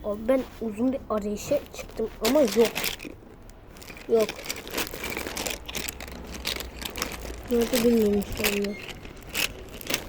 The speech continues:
Bunu çıkartıyorum. Tamam. Yok,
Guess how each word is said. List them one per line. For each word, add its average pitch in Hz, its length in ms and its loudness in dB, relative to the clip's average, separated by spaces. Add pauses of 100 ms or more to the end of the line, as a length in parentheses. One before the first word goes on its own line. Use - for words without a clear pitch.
(2250)
Bunu 247 160 4 (240)
çıkartıyorum. 233 1200 0 (1500)
Tamam. 330 320 -2 (1600)
Yok, 220 120 0